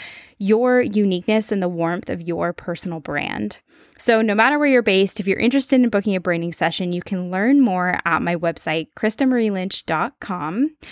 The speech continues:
to learn more about the different ways that we can work together. But until next time, I hope that you keep calling your shots. I hope that you continue to commit to take messy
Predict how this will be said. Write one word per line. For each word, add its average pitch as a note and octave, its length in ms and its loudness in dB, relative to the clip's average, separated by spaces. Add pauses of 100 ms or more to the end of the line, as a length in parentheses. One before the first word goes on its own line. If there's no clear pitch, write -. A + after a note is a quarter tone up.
(120)
to G#3+ 100 -2
learn G3+ 240 4
more G3 160 2
about F#3 280 2
the G3 60 -2
different G3+ 320 -2
ways F3+ 240 0
that - 80 -6
we G#3+ 80 -8
can B3 160 0
work E3 200 -6
together. - 560 -4 (420)
But A3+ 160 2
until A3 420 0
next C#4+ 320 2
time, F#3+ 380 2
I - 80 -2
hope A3+ 320 0
that B3+ 80 -2
you A3+ 100 -2
keep G#3 260 -4
calling F3+ 360 0
your F3+ 100 -4
shots. D#4+ 480 0
I - 80 2
hope A#3+ 380 2
that C4 60 -6
you G#3+ 180 -2
continue G#3+ 460 -2
to F#3 120 0 (180)
commit G3 420 -4 (100)
to - 100 -18
take F#3 300 -6
messy F#3 320 -8